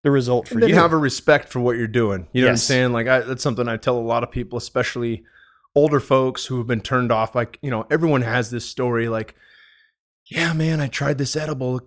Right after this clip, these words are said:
Speaker 2: cookie once, and it just, I was floored, and I'll never do it again." And it's like, "Yeah, I get
Speaker 1: Too
Speaker 2: it.
Speaker 1: much.
Speaker 2: I get it." But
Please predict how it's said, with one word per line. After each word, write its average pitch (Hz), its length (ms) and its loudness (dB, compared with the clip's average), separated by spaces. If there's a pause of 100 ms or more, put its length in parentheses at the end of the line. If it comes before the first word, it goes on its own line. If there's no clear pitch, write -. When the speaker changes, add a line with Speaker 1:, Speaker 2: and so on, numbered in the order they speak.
(100)
Speaker 2:
cookie 170 320 -2
once, 135 380 -2
and 120 120 -2
it 117 100 -4 (240)
just, - 300 -6
I 139 100 0
was 139 160 0
floored, 170 480 0
and 127 80 -8
I'll 135 100 -6
never 143 260 -2
do 170 180 4
it 165 60 0
again." 131 280 -2
And 127 140 -2
it's 120 140 -6
like, 123 240 0
"Yeah, 185 200 0
I 120 140 -4
get 131 180 2
Speaker 1:
Too 190 60 2
Speaker 2:
it. 120 80 0
Speaker 1:
much. 151 280 2
Speaker 2:
I - 40 -6
get 185 180 4
it." 127 180 -2
But 117 320 4